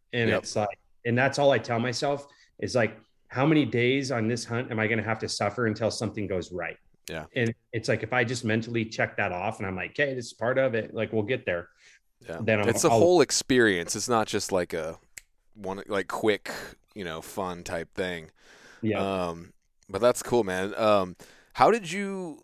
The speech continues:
Speaker 2: like, how did you get into the whole graphic design world and web development, all that stuff? Did you go to school for it? Or did you just kinda pick it up on your own? Are you just, like, a artistic type, or what's, what's up with that?
Speaker 1: Yeah. So, uh,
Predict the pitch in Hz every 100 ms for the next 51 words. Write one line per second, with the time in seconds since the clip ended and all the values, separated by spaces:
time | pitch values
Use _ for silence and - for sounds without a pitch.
0 | - 139 135 - 127 165 165 160 156 -
1 | 110 135 147 - 131 120 117 117 110 110
2 | 104 101 110 107 107 101 117 110 98 98
3 | 101 117 104 95 104 104 107 107 104 104
4 | 101 98 - 95 101 104 104 101 101 95
5 | 92 90 95 104 104 104 101 104 101 98
6 | 104 107 113 - 110 127 - 156 175 110
7 | 101 - 113 - 120 120 113 98 98 120
8 | 143 113 98 95 104 92 85 - - 104
9 | - 117 - 120 - 110 135 - 101 98
10 | - - - - - 98 104 92 - -
11 | _ _ - 135 151 151 127 - 147 135
12 | 131 123 113 110 101